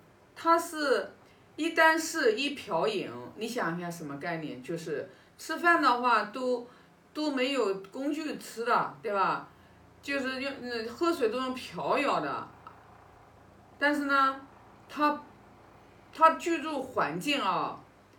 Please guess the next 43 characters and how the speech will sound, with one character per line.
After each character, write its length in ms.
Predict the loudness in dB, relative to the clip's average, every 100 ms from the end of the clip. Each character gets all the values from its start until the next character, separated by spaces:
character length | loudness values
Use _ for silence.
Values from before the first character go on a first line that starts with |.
| -20 _ _ _
一 120 | -2
般 260 | 6 6 8
的 200 | 6 4
人 420 | 2 0 -4 -8 -8
都 100 | -4
不 140 | -2
能 260 | 0 2 2
忍 200 | 0 -2
受。 460 | -4 2 4 4 -6 -20 _ _ _ _ _ -20 _ _ -16 -2
但 120 | 0
是 120 | 2
呢， 360 | 4 4 2 -6 -20 -20 _ -20 -20 _ _ -20 _ _
颜 220 | 0 2 2 0
回 260 | 0 -2
他 460 | -4 2 4 4 -2 -18 -20 -16
不 120 | -6 2
改 200 | 2 2
其 300 | -2 -4 0
乐， 260 | 2 0 -2
所 160 | 0
以 100 | 0
说 180 | 2 0 0 -8 -20
很 240 | -2 0 2
有 160 | 2
名 240 | 0 -2 -4
的 140 | -4
一 120 | -4
句 120 | -6 -8
话 300 | -4 -4 -2
：“一 120 | -4
箪 260 | -4 -4
食， 260 | -6 -8 -8
一 160 | -8 -10
瓢 260 | -6 -6
饮， 300 | -4 -6 -10 -6
在 320 | 0 0 2
陋 220 | 2 2
巷， 380 | 0 -2 -2 -6
人 200 | -6 -6
不 60 | -8
堪 220 | -8 -10
其 240 | -10 -8 -6
忧。” 260 | -4 -6